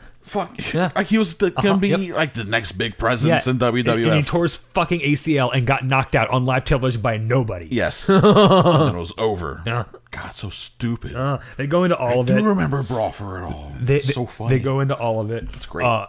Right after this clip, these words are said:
Speaker 2: episode five is Jimmy Snuka and the
Speaker 1: Mm-hmm.
Speaker 2: death of Nancy Argentino.
Speaker 1: Ooh, that's
Speaker 2: So
Speaker 1: sad.
Speaker 2: they go through the
Speaker 1: Sad.
Speaker 2: whole thing.
Speaker 1: Yeah, it's sad.
Speaker 2: Uh, episode six, Dino Bravo.
Speaker 1: What happened with Dino Bravo? Oh, yeah, didn't he murder someone?
Speaker 2: No, he got murdered. He was
Speaker 1: Well, he was murdered.
Speaker 2: Yeah,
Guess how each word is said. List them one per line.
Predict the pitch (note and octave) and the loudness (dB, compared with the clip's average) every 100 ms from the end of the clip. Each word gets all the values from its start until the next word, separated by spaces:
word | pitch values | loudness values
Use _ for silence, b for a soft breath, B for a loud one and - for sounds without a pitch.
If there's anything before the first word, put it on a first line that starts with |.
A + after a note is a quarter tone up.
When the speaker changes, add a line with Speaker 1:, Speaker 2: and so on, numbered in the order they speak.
| - | 0
Speaker 2:
episode | D3+ E3 F3 D3+ | 0 2 2 2
five | E3+ D3+ C#3+ C#3+ | 2 4 4 2
is | C3 C3+ - | 2 2 0
Jimmy | C3+ D3 | 0 0
Snuka | C#3+ D#3 C#3+ D3 C3+ B | 0 -2 0 -2 -2 B
and | - B2+ B2 | -4 -2 -2
the | |
Speaker 1:
Mm-hmm. | |
Speaker 2:
death | G2+ C3 D3+ | -2 0 0
of | A#2+ | -2
Nancy | B2+ A#2+ A#2+ | -2 -4 -6
Argentino. | G#2+ A#2+ C3+ C#3 B2 A#2+ D#2+ | -6 -6 -4 -2 -2 -4 -6
Speaker 1:
Ooh, | |
that's | - - | -10 -12
Speaker 2:
So | - - C3 A2+ | -12 -4 -2 0
Speaker 1:
sad. | G#2+ G#2 | -2 -6
Speaker 2:
they | A#2+ | -2
go | B2 | 0
through | C3 | 0
the | C3 | 0
Speaker 1:
Sad. | |
Speaker 2:
whole | D3 | 0
thing. | - C#3 B2+ | 2 0 0
Speaker 1:
Yeah, | F2 D#2+ | -6 -8
it's | D2+ - | -12 -10
sad. | G2 | -2
Speaker 2:
Uh, | A#2+ A2+ G2+ b b | 2 2 -2 b b
episode | E3 D#3+ E3+ C#3+ | -4 0 -2 0
six, | G#3 G#3+ - - - - | -2 -2 -6 -12 -16 -2
Dino | D3+ C3 | 0 0
Bravo. | A2 B2+ C#3 F3 G3 - b b b b b b b | 0 0 2 0 -2 -8 b b b b b b b
Speaker 1:
What | - | -6
happened | C#3+ - F3+ | -4 0 0
with | D3 | 2
Dino | E3 | -2
Bravo? | B2+ B2 D#3+ A2+ | 0 -2 0 2
Oh, | D#3+ E3+ | 2 2
yeah, | A3+ B3+ | 2 0
didn't | C4 | -2
he | C4+ D4+ | -2 -2
murder | D4+ D#4 | -2 -4
someone? | D#4 E4 D#4 D#4+ D#4 | -2 -2 0 -2 0
Speaker 2:
No, | C#3 G#3 | 2 4
he | D#3+ E3+ | 4 2
got | G#2+ C#3+ G#3+ | 2 2 2
murdered. | F3 D#3+ | 2 2
He | D#3+ | 2
was | A#3 G3 - | 2 0 2
Speaker 1:
Well, | F3 | 2
he | G3 | 4
was | A3+ A3+ E3+ | 6 4 4
murdered. | C#3 A2 F2 | 0 0 2
Speaker 2:
Yeah, | A3+ | 2